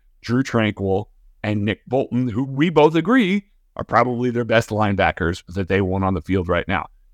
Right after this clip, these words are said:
That was not the case this week. And I know everybody's kinda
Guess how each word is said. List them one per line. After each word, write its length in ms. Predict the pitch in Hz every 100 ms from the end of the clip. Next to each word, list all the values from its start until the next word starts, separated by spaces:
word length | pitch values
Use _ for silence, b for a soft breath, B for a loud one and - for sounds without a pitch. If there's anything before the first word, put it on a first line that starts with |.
| - - _
That 80 | -
was 100 | 175
not 180 | 143 135
the 80 | 90
case 320 | 92 82 -
this 180 | 73 -
week. 200 | 64 - - - - - -
And 600 | 107 104 98 101 98 101
I 80 | 104
know 140 | 120
everybody's 400 | 127 120 123 117
kinda 300 | - 120 104